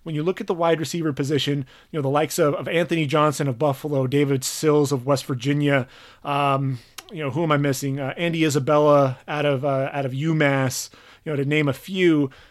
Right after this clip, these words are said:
You know, the receiving core for this, this draft class was not,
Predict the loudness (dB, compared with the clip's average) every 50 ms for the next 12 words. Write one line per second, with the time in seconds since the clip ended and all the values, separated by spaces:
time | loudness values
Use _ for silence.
0 | _ -10 -6 -6 -6 -6 -6 -6 -6 -4 -4 -4 -4 -4 -6 -4 -2 0 0 2
1 | 2 2 0 -2 -4 -10 -16 _ _ -4 -4 -4 -2 -4 -6 -8 -10 -14 -12 -6
2 | -6 -4 -4 -6 -8 -8 -6 -4 -4 -4 -4 -6 -8 _ -20 -20 -20 -20 _ _
3 | _ _ -10 -6 -6 -4 -2 -4 -4 -4 -2 -2 0 0 -2 -2 -4 -10 -12